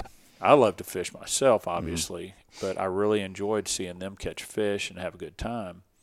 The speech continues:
Speaker 1: And, uh, that's actually what made me, one of the, the reasons I got my captain's license. You know, initially I was just gonna have it as a fallback plan and kinda make a little bit of money on the side. And then, like I said,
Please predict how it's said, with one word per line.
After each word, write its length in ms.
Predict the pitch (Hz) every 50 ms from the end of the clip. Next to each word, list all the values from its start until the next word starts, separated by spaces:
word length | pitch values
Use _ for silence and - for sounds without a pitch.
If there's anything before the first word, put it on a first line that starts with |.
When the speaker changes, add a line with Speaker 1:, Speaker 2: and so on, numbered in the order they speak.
| _ - - - - - - - - - _ _ _ _
Speaker 1:
And, 360 | - 107 104 98 98 95 92 95
uh, 200 | 92 90 90 92
that's 320 | - 101 107 107 113 - -
actually 340 | 107 104 113 - - 104 95
what 100 | 92 -
made 180 | 92 92 90 87
me, 180 | 90 87 85 - _
one 260 | 87 92 104 107 104
of 60 | 95
the, 100 | 92 95 - - -
the 100 | 101 92
reasons 360 | 90 92 92 90 95 95 92
I 120 | 85 87
got 160 | 87 85 92
my 80 | 92 90
captain's 520 | - - 110 107 104 - - 92 87 - -
license. 520 | - 85 85 85 - - 85 87 - - -
You 80 | 101 85
know, 80 | 85 85
initially 500 | 87 92 104 104 - - 90 87 85 82
I 60 | 85
was 120 | 87 87
just 220 | - 95 - - -
gonna 360 | - 82 78 - - - - 127
have 160 | 98 90 92
it 80 | 90
as 100 | 90 87
a 60 | 92 -
fallback 540 | - - 90 90 90 92 87 80 - _ -
plan 220 | - 95 87 87
and 60 | 92
kinda 180 | - - 87 87
make 220 | 87 85 87 -
a 40 | -
little 100 | 95 87
bit 140 | 90 - -
of 80 | - 92
money 200 | 90 90 87 87
on 100 | 85 82
the 60 | 82 82
side. 420 | - - - 95 95 98 95 90
And 80 | 90 90
then, 180 | 87 85 87 _ _ - - - - - - - - _ -
like 220 | 110 98 101 - 92
I 60 | 87
said, 440 | - - - 117 110 107 101 90